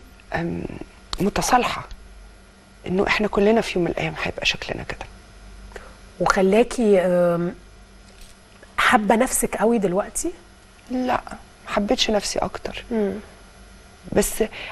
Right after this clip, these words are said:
Speaker 1: انا بت-، انا، انا بؤمن ان في حاجات في الدنيا بت-، خ-، زي، أم، steps بتخليكي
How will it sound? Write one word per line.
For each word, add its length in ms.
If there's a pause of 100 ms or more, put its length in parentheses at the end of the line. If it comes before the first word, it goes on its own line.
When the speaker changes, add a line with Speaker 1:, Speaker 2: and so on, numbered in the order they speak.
(120)
Speaker 1:
انا 120
بت-، 140 (160)
انا، 220 (100)
انا 120
بؤمن 480
ان 160
في 180
حاجات 300
في 120
الدنيا 420 (340)
بت-، 500
خ-، 140
زي، 480 (440)
أم، 280 (760)
steps 600
بتخليكي 760